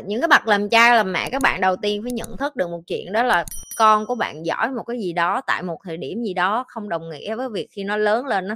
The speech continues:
sẽ sử dụng cái đó và đi kiếm tiền và thành tài. Nhi nói ví dụ, Nhi là một học sinh giỏi văn,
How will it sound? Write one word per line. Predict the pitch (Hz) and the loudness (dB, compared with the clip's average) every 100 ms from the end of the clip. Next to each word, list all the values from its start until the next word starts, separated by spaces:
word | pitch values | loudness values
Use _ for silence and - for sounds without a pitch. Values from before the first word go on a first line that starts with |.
| 214 | -8
sẽ | |
sử | 170 - 127 | -10 -8 -4
dụng | 202 - - | -4 -4 -4
cái | |
đó | 214 208 240 | 2 4 4
và | 185 | 0
đi | 185 | -4
kiếm | 185 220 226 | -4 -6 -4
tiền | 160 151 | -4 -4
và | 156 | -10
thành | 160 147 - | -14 -10 0
tài. | 143 135 131 | 2 2 -2
Nhi | - 208 | -6 -2
nói | 233 | 0
ví | 262 | 0
dụ, | 262 160 131 _ _ _ _ _ _ | 0 0 -2 _ _ _ _ _ _
Nhi | 233 262 | 6 8
là | 240 | 8
một | 202 | 4
học | 196 190 | 2 0
sinh | 233 226 | 0 2
giỏi | 185 208 | 4 4
văn, | 240 214 190 | 6 6 4